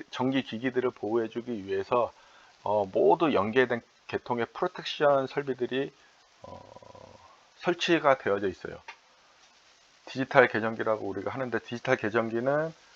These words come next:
차단기에 이게 브레인이라고 생각하시면 돼요. 그리고 차단기는, 어, 브레인에서 받은 동작 시그널을 가지고서 이제 오픈을 할지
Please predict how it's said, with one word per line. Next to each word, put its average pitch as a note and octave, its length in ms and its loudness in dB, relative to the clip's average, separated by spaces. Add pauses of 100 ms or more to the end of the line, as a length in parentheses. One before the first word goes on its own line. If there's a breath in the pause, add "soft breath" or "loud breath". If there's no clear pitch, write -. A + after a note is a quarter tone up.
(160 soft breath)
차단기에 D3 920 4 (220)
이게 G2+ 380 0 (720 soft breath)
브레인이라고 C3+ 580 4
생각하시면 B2 560 -8
돼요. - 140 -12 (440)
그리고 C#3 580 2 (500 soft breath)
차단기는, E3 800 4 (540 soft breath)
어, G#2 200 -2
브레인에서 C3+ 480 6
받은 C3 600 2 (560)
동작 C3 320 6
시그널을 B2+ 520 2
가지고서 G2+ 680 0 (480)
이제 F#2 120 -2 (1300)
오픈을 C#3 480 2
할지 D3+ 560 0